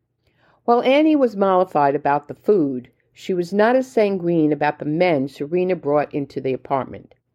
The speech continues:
"Didn't you bring home one of the clerks from Riverside Hardware last night?" Annie asked, turning to Serena. "Is this going to be a rule, Annie? Are you telling me I can't date men outside the group?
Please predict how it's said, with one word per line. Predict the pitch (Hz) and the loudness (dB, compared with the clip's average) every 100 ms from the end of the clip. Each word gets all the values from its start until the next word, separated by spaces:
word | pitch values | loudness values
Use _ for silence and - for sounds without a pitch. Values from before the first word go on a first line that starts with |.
| _ _ _ _ _ _ _ _ | _ _ _ _ _ _ _ _
"Didn't | - 453 480 381 | -2 0 0 0
you | 320 | 0
bring | 214 254 285 | 2 2 2
home | 330 233 262 247 | 2 2 2 2
one | 220 | 0
of | 240 | 0
the | 208 | -2
clerks | - - 190 180 240 - | -6 -6 0 2 2 -2
from | 190 165 | -4 0
Riverside | 170 214 - 202 165 | 0 -2 -2 0 0
Hardware | - 131 131 160 214 247 277 | -4 -4 -2 0 0 0 2
last | 269 277 - | 0 0 -4
night?" | 277 285 294 - - _ _ | -4 -2 -4 -8 -20 _ _
Annie | 214 240 262 - | -2 0 0 0
asked, | 247 254 254 - | 0 0 -2 -8
turning | 262 254 262 | -6 -4 -4
to | 262 254 | -6 -12
Serena. | - 262 254 254 262 _ _ _ _ _ _ _ _ _ _ _ - | -8 -6 -4 -4 -6 _ _ _ _ _ _ _ _ _ _ _ -4
"Is | 202 180 | -4 -2
this | 233 311 | -2 -2
going | - 254 269 294 | 2 2 2 -2
to | - | -4
be | 233 196 | 0 0
a | 156 | 0
rule, | 143 185 254 285 | 0 0 0 0
Annie? | 262 262 285 294 - | 0 0 0 -2 -2
Are | 147 | -2
you | 160 226 | -2 -4
telling | 254 - 254 269 269 | -6 -2 0 0 0
me | 269 | 0
I | 214 | -2
can't | 127 - 196 214 _ | -4 -6 -4 -6 _
date | 165 190 233 | 0 0 0
men | 160 170 185 240 | -2 0 2 0
outside | 196 - - 180 208 | -2 -4 -2 0 0
the | 151 | -2
group? | 139 156 202 320 | -4 0 0 0